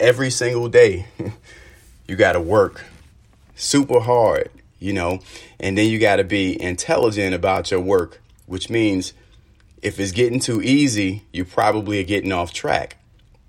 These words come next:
So you have to assess what you're working on, meaning you, when you're working on yourself, you have to assess that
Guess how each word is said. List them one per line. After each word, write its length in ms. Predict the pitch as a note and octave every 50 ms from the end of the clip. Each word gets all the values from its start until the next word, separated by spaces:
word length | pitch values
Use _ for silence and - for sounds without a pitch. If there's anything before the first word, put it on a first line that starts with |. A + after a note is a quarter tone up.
| _ _ _ - _ _ _ _ _ _ _ - _ _ - - _
So 160 | - - F2+
you 200 | F2 G2 G#2+ A2
have 140 | G#2 G2+ -
to 260 | - F2+ E2+ D#2 F2 - - _ _ -
assess 720 | F2+ E2 - - - - - - - G#2+ G#2+ - - - - - _ _ - - _ _ _ _ _ _ _ _ _ _ _ _ _ -
what 160 | G#2+ G#2 F2+
you're 160 | A2+ A2 G2+
working 460 | F#2 F#2+ A2 B2+ C3+ C3+ B2+ A2 G#2
on, 400 | G2+ F#2+ F2+ F2+ E2+ F2 F#2+ A2+ A#2 - _ _ _ _ _
meaning 340 | - G#2 G#2 G2+ F#2+ F2+ F2+
you, 400 | G#2 C3 C3 A2+ G#2 G#2 A2 A2+ - - _ _ _ _ _ _ _ _ -
when 160 | - G2 G2 G2
you're 100 | F#2+ F#2+
working 400 | F2+ G2+ G#2+ G#2+ - A2 G2+ G2+
on 180 | F#2+ F#2+ F#2+
yourself, 580 | F#2 F2 F2 - - C#3 C3+ A#2 G#2 G#2 - - - _ - - _
you 80 | - G#2+
have 140 | A2 A2 -
to 140 | - G#2 F2
assess 460 | E2+ - - - C#3 C#3 C#3+ C#3 -
that 300 | - - F#2 F#2 F2 -